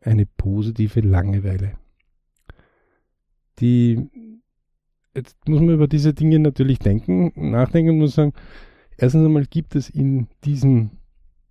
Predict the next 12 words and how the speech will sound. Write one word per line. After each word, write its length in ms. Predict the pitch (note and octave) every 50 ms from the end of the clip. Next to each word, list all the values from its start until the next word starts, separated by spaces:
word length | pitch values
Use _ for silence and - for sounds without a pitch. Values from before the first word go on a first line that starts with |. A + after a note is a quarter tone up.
| _ _ _ _ _ _ _ _ _ _ _ - -
Ö-S-V-Team, 760 | C3+ A#2+ G#2+ - - A2 F#2 G2 G#2+ C#3+ D3 D3+ D3 C#3+ C3 - - - - - - -
ähm, 420 | D#3+ A#2+ A#2 A2+ A2 A2 A2 A2 - - - - -
ja 120 | - B2+ B2
nicht 200 | C3 B2 A2 B2+
nur 100 | A#2+ G#2+
den 120 | A2+ G#2+
Marcel 360 | G2+ G2 G2 G2+ - - C3
Hirscher, 340 | - - C#3 C#3+ - - C#3
sondern 320 | - - B2+ A#2+ A#2 A#2 A2+
auch 180 | A2 G#2+ - - - - - -
einige 480 | F3 A2 A2 C3+ D3+ D3 A2+ G#2+ G2 F#2+
andere. 320 | G2+ G2+ A2 A#2+ D3+ E3+